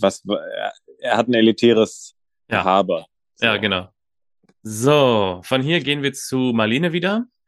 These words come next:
Speaker 2: äh, die in ihrem Haus so ein bisschen neurotisch vor sich hin putzt. Da habe ich mir aufgeschrieben, putzt sie eventuell Fingerabdrücke weg, weil sie so,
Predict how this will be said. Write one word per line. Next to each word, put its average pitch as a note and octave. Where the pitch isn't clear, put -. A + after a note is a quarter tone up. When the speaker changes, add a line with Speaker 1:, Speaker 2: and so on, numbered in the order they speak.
Speaker 2:
äh, B2+
die B2+
in B2
ihrem A#2
Haus B2
so -
ein A#2
bisschen A2
neurotisch A2+
vor A#2
sich G#2+
hin C#3
putzt. -
Da A2
habe G#2
ich -
mir G#2
aufgeschrieben, A2
putzt -
sie G2+
eventuell G#2+
Fingerabdrücke B2
weg, D#3
weil G#2+
sie G#2
so, G2